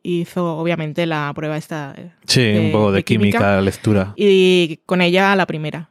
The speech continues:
Speaker 1: Y dijo, "Si mi recomendación vale para algo".
Speaker 2: Y si no es una cosa que va contra todos tus instintos como creador, yo
Speaker 1: Ya.
Speaker 2: me imagino que aceptar el consejo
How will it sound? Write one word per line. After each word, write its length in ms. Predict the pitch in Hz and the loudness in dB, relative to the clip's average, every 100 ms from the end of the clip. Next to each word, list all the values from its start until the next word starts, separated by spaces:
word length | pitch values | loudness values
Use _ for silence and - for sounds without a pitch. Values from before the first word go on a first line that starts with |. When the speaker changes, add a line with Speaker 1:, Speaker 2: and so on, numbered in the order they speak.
| _ | _
Speaker 1:
Y 160 | 180 | -2
dijo, 640 | 175 170 185 175 170 165 165 | -2 -2 -4 -2 -2 -2 -4
"Si 120 | 190 | -2
mi 80 | 190 | 0
recomendación 480 | 190 190 180 175 202 | 2 0 0 2 2
vale 180 | 220 226 | 2 0
para 220 | 196 190 | 0 -2
algo". 340 | 226 269 302 - | -2 -4 -6 0
Speaker 2:
Y 540 | 143 131 120 117 117 | 2 4 4 4 2
si 1300 | - - 127 120 117 117 117 113 113 110 110 107 110 - | 0 0 2 4 4 2 2 0 0 0 -2 -2 -6 -6
no 180 | 117 139 | -2 0
es 100 | 147 | 2
una 140 | 131 | 2
cosa 160 | 131 123 | 2 2
que 80 | 127 | 0
va 80 | |
contra 640 | 123 120 120 120 117 117 113 | 0 0 2 4 4 2 2
todos 240 | 120 120 | 2 2
tus 200 | - 117 | 0 -2
instintos 580 | 117 104 120 117 110 107 | 0 0 0 0 0 0
como 240 | 117 110 - | 0 0 0
creador, 640 | 110 104 104 113 156 170 _ | 0 2 2 2 0 -6 _
yo 160 | 123 110 | -4 0
Speaker 1:
Ya. 20 | |
Speaker 2:
me 60 | 113 | 2
imagino 480 | 120 - 120 120 120 | 0 0 0 2 0
que 360 | 110 104 101 - - | 0 0 0 -4 -6
aceptar 460 | 127 127 - 127 | -2 -2 0 0
el 80 | 127 | 2
consejo 720 | 139 127 131 120 - 92 - | 2 2 0 -2 -4 -8 -8